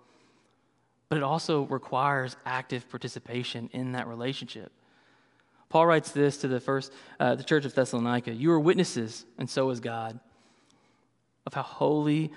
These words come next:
righteous, and blameless we were among you who believed.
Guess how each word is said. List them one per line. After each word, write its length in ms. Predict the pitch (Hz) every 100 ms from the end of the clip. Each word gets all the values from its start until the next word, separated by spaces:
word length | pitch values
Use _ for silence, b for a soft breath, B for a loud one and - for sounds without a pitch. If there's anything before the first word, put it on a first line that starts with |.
| B -
righteous, 640 | 131 127 131 - 127 - -
and 140 | 120
blameless 500 | 110 117 117 117 117
we 120 | 123
were 280 | 113 113 113
among 320 | 120 117 113
you 120 | 110 110
who 120 | 113
believed. 540 | 110 107 110 107 -